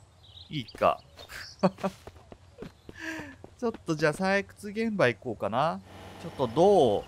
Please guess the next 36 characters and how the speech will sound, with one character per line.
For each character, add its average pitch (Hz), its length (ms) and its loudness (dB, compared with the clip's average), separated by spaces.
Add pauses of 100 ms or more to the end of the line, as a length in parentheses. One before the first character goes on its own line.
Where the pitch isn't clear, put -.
(100)
取 127 180 -6
り - 40 -12
た 127 120 8
い 98 60 6
で 95 60 -8
す - 40 -14
ね。 117 140 0
あ 180 160 6
と 214 140 0
も 247 240 2
う 294 60 2
一 285 140 -10
個 233 120 0
銅 208 240 0
が 185 100 8
あ 170 60 10
れ 156 120 4
ば、 127 480 6 (1000)
あ 175 100 0
の 165 160 0
エ 165 80 2
レ 175 120 2
ベ 170 160 4
ー 147 40 0
タ 127 180 8
ー - 20 6
も 110 140 0
稼 151 260 -2
働 160 360 -2
で 151 100 -6
き 156 120 -14
ま 151 100 -2
す - 80 -16
か 92 140 0
ら 85 60 -2
ね。 190 280 2